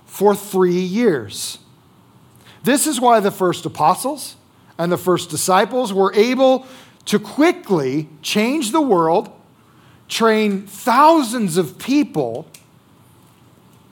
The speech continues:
and help us understand what it would mean to be a disciple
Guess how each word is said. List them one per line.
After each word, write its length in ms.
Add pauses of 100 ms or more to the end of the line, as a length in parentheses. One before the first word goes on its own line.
(140)
and 140
help 420
us 300
understand 640
what 200
it 80
would 180
mean 220
to 100
be 160
a 40
disciple 680